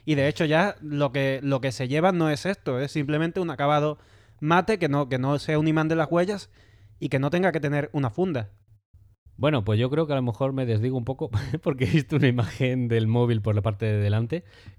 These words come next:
Speaker 2: y es todo pantalla. El diseño, para que os hagáis una idea, es como si fuera un mando de tele, el formato,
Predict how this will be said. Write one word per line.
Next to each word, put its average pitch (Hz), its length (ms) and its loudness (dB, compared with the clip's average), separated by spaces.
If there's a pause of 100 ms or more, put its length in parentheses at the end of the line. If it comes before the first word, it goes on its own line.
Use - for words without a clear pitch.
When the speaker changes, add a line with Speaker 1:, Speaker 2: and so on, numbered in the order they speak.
Speaker 2:
y 120 420 0
es 139 220 -4
todo 175 200 0
pantalla. 107 520 -2
El 101 600 0
diseño, 156 380 -2
para 147 160 -4
que 110 80 -6
os 107 100 -8
hagáis 131 180 -6
una 147 120 -6
idea, 156 220 -4
es 139 140 -12
como 160 180 -8
si 131 40 -12
fuera 170 120 -4
un 156 80 -2
mando 143 180 0
de 123 80 0
tele, 98 280 -6 (360)
el 101 260 -2
formato, 104 440 -4